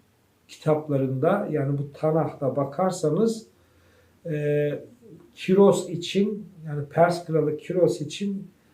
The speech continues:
e, Rabbin çobanı Mesih'i gibi güzel nitelemelerde bulunur.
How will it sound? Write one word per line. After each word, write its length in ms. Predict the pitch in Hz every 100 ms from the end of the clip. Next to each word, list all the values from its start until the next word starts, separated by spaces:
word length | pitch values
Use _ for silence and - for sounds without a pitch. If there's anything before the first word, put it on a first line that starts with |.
| _ _ _ -
e, 60 |
Rabbin 720 | 143 139 135 156 156 - 185 165
çobanı 520 | - 160 165 165 165
Mesih'i 560 | 151 151 - 151 175
gibi 340 | 156 151 196 147
güzel 320 | 147 151 170
nitelemelerde 920 | 160 151 151 156 156 156 151 151 170
bulunur. 500 | 147 135 185 226 -